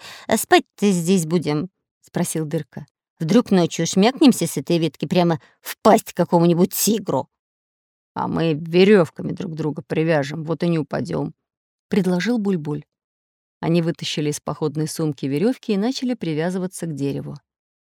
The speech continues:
«Что-то ветка подозрительно поскрипывает», насторожился Дырка,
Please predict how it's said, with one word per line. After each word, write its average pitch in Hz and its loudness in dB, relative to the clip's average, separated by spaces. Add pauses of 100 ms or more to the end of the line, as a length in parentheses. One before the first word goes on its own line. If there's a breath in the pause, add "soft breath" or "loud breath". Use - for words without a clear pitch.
(320)
«Что-то - 0
ветка 208 0 (360 loud breath)
подозрительно 294 2
поскрипывает», - -4 (600)
насторожился 185 -2
Дырка, 170 -6